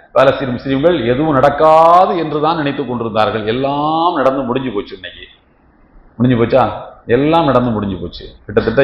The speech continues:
எண்பது வருஷத்துக்குள்ளாக, எண்பது, ஒரு எழுபத்தெட்டு, எழுபத்தேழு வருஷத்துக்குள்ள எல்லாம் நடந்து முடிஞ்சு போச்சு. இதே மாதிரி இ-, நம்முடைய எதிர்கால சந்ததிகளுக்கு நம்ம ஒரு ஆபத்தான இந்தியா விட்டுட்டு போகக்கூடாது.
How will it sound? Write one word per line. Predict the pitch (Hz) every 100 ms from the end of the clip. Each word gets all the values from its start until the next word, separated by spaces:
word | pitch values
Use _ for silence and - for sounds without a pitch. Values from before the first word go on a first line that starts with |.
| 117
எண்பது | 117 110 104
வருஷத்துக்குள்ளாக, | 127 110 - 101 98 90 87 - - _ _ _
எண்பது, | 104 104 107 104 - - _ -
ஒரு | 113 120
எழுபத்தெட்டு, | 120 120 117 98 110 107
எழுபத்தேழு | 107 98 104
வருஷத்துக்குள்ள | 107 135 117 120 110
எல்லாம் | 107 104
நடந்து | 101 104 98
முடிஞ்சு | 107 101 90
போச்சு. | 82 - - _ _ _ _ _ _ -
இதே | 127 175 226 180
மாதிரி | 135 120 110 110 107 - _ _ -
இ-, | 117
நம்முடைய | 117 190 226 214 202 190 143
எதிர்கால | 175 165 156 139 120
சந்ததிகளுக்கு | 131 143 123 117 107 107 104
நம்ம | 110 110
ஒரு | 101
ஆபத்தான | 127 156 - 143 139 123
இந்தியா | 131 131
விட்டுட்டு | 117 143 127
போகக்கூடாது. | 110 98 -